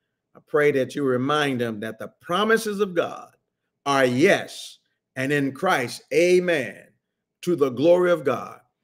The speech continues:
And, but it comes out of our mouths. It comes out of our heart. It comes as we speak it. And so we are blessed when we are able to believe and live out our belief,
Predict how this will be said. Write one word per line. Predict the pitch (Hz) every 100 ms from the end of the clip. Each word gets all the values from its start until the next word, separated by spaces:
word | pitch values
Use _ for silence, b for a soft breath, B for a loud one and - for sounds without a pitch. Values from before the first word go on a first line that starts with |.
| _ _
And, | 120 104
but | 113 123
it | -
comes | 160 143 135 _
out | 123
of | 127
our | 123 123
mouths. | 120 98 92
It | 98 -
comes | 151 151 139
out | 127
of | 131 117
our |
heart. | 113 - - b -
It | 120
comes | 160 160 151
as | 135 135
we | 131 131
speak | - 127 123 -
it. | - _ _ _ _ _ _
And | 120 113
so | - 160 135 101 - - _ _ _ _
we | 127 147
are | 131 113
blessed | 104 190 208 170 - - - _ _ _ _ _ _ _ _ _ _
when | 117 160 156 143
we | 170 165 139 117 117 _ _ _
are | 139 139
able | 151 165 143 131
to | 165
believe | 139 143 226 294 190 113 - - - _ _ _ _ _ _
and | 160 151 165
live | 220 269 262 247
out | 208 226
our | 180 196
belief, | 190 180 110 104 90 -